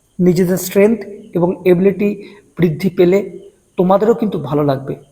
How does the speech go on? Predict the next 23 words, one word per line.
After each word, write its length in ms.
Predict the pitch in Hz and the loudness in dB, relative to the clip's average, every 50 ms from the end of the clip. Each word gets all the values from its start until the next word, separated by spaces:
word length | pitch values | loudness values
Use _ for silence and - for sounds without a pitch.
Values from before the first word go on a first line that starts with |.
| _ _ _ _ _ _ - - _ _ 165 | _ _ _ _ _ _ -20 -20 _ _ 0
রিটেন 340 | 185 185 - 240 226 220 - | 0 2 2 0 0 2 0
পরীক্ষা 380 | 247 226 247 240 - - 233 | 0 0 0 -2 -4 -6 -6
পাস 320 | 233 - 180 175 175 - - | -2 -2 -2 -2 -2 -4 -4
করার 300 | - 196 190 190 180 185 | -4 -2 -2 0 -2 -4
পরে 380 | - - 156 170 175 165 139 - - - - - _ _ | -4 -2 0 0 2 0 -2 -4 -10 -18 -20 -20 _ _
যখন 300 | 170 170 170 - 190 190 | -2 -2 0 2 0 -2
পিইটি 460 | 156 - - 202 202 214 208 - 240 240 | -2 -2 -2 0 0 0 0 0 -2 -2
এবং 340 | - - - 156 185 180 180 - | -2 -4 -4 -2 -2 -2 -2 -2
পিএমটি 340 | 190 190 196 196 190 202 208 | 0 0 2 0 0 -4 -6
পরীক্ষার 460 | 196 - 190 185 185 - 185 175 147 | -2 0 0 0 -2 -2 -6 -6 -4
ডাক 200 | 135 143 147 147 - - - | -2 -4 -4 -4 -8 -14 -4
পাবে, 300 | - 143 143 156 160 147 143 - _ _ _ - - _ _ | -2 -2 -2 -2 -4 -6 -8 -12 _ _ _ -20 -20 _ _
সেই 320 | - - - 196 196 202 | -8 -2 0 2 2 4
দিন 200 | 185 240 247 233 | 4 4 4 4
যদি 200 | 247 247 240 254 | 4 4 2 2
পিইটি 500 | 247 - 233 208 208 226 - - 254 330 | 2 0 0 0 2 2 2 2 2 2
এবং 220 | - 202 220 208 - - | 2 2 0 -2 -2 -2
পিএমটি 300 | 214 208 220 214 196 214 | 2 2 2 2 0 -4
যদি 200 | 214 208 220 214 | -4 -4 -4 -4
ক্লিয়ার 420 | - - 202 208 202 214 214 214 | -4 -2 -2 0 2 2 2 2
করতে 280 | 214 220 208 202 - 185 | 2 -2 -2 -2 -2 -6
না 240 | 180 160 151 156 160 | -6 -4 -4 -4 -6
পারো, 420 | - - 180 190 190 156 123 - | -4 -2 0 0 0 0 -2 -6